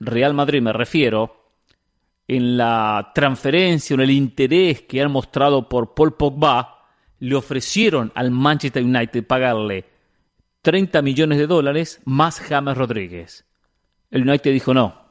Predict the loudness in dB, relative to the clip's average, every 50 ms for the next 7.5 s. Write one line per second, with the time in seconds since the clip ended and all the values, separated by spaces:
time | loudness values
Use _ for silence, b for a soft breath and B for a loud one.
0 | _ -8 -6 -6 -4 -4 -4 -4 -4 -4 -6 -6 -10 -12 -12 -14 -18 -20 -20 _
1 | _ _ _ _ _ -2 0 0 0 0 -2 -2 -2 -2 -2 -2 -2 -6 -8 -8
2 | -10 -14 _ _ _ _ _ _ _ _ _ _ _ _ _ _ _ _ _ -4
3 | 0 2 2 2 2 0 2 2 4 4 4 2 0 -2 -2 -2 0 0 0 0
4 | 0 0 0 0 2 2 0 -2 -2 -4 -4 -2 0 0 2 0 0 -2 -2 0
5 | 0 0 0 0 -4 -4 -4 -2 0 0 0 0 0 -2 -4 -4 -2 -2 -4 -4
6 | -6 -8 -10 -10 -10 -10 -10 -4 -2 -2 0 2 0 0 0 0 -2 0 0 0
7 | 0 0 -2 -8 -14 -18 -20 -20 -20